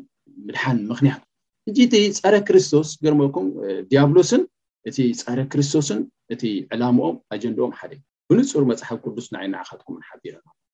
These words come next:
ኣበይ እንተ ደኣይና? ኣብ ካልኣይ ተሰሎንቄ። ኣብ ካልኣይ ተሰሎንቄ ምዕራፍ ክልተ ብዛዕባ ጸረ ክርስቶስ እዩ ኣብኡ ዝዛረብ። ኩላትና ንፈልጦ ኢና እዚ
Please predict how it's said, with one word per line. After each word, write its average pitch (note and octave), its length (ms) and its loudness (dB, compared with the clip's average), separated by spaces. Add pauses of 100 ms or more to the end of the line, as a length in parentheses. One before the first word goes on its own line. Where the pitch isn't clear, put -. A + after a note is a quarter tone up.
(260)
ኣበይ E3 180 8
እንተ C#3 100 6
ደኣይና? B2 340 0
ኣብ C#3+ 180 -4
ካልኣይ A2 240 2
ተሰሎንቄ። - 380 -20 (480)
ኣብ D#3 80 -2
ካልኣይ A3 240 2
ተሰሎንቄ E3+ 420 0 (640)
ምዕራፍ D3 280 0
ክልተ D3 280 0 (560)
ብዛዕባ C#3 360 0
ጸረ C3+ 240 -2
ክርስቶስ B2+ 400 0
እዩ G2+ 120 -8
ኣብኡ G2+ 140 -10
ዝዛረብ። A2 380 -4
ኩላትና F#2 380 -10
ንፈልጦ F#2+ 300 -10
ኢና G#2 140 -6 (480)
እዚ F2+ 120 -18